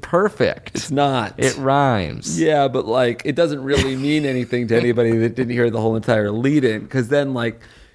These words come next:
Speaker 2: your mouth can be shut at any time.
Speaker 1: Quiet while addressing the master. <laughs>
Speaker 2: I am the master,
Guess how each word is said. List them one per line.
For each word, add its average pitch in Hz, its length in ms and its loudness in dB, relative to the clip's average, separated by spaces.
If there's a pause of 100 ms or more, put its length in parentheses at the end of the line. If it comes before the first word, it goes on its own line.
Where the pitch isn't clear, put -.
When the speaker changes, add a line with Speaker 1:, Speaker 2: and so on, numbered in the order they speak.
Speaker 2:
your 175 160 0
mouth 202 320 2
can 139 140 0
be 123 140 2
shut 160 360 0
at 120 120 2
any 135 280 2
time. 131 460 -2
Speaker 1:
Quiet 127 440 2
while 92 240 4
addressing 87 500 0
the 80 80 -2
master. - 540 -4
<laughs> - 40 -8 (2750)
Speaker 2:
I 160 180 0
am 208 240 0
the 110 100 0
master, - 880 -8